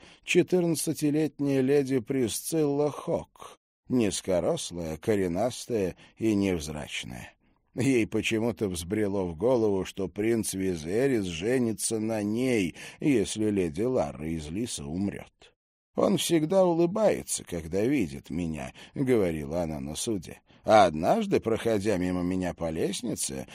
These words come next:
задел плечом мою грудь». Лорд Мандерли, великий мастер Манкин и регенты тщательно допросили всех трёх. Гриб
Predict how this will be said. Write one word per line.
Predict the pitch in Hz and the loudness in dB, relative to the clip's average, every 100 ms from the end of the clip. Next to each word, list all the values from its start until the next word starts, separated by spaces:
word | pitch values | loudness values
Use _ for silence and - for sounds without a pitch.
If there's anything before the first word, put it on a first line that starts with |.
| - | -8
задел | - 135 143 107 117 196 | -2 4 4 4 2 2
плечом | 254 247 - 135 127 | 2 -2 0 2 2
мою | 180 214 180 104 | 2 -2 0 0
грудь». | 156 - - - - - - - _ _ _ _ _ _ _ _ | -2 -6 -8 -16 -14 -14 -14 -20 _ _ _ _ _ _ _ _
Лорд | 147 143 117 - | 0 4 4 2
Мандерли, | 98 117 147 127 127 123 123 120 - _ | 0 4 4 2 0 0 0 0 -4 _
великий | 123 123 117 101 95 | 2 4 4 2 -2
мастер | 87 87 78 76 73 | -2 -4 -6 -10 -10
Манкин | 73 82 113 127 110 123 104 - - - | -6 0 2 2 2 0 0 -4 -10 0
и | 101 | 2
регенты | 95 147 147 151 139 143 139 131 | 4 2 2 0 0 0 0 0
тщательно | - 143 131 143 131 131 | -2 -2 -2 -2 -2 -2
допросили | 127 120 143 143 - 131 71 | -2 -2 -2 -2 -4 -4 -4
всех | - - - | -8 -12 -14
трёх. | - 50 50 - - _ _ _ _ - | -18 -16 -16 -20 -20 _ _ _ _ -4
Гриб | 98 175 208 | 2 4 4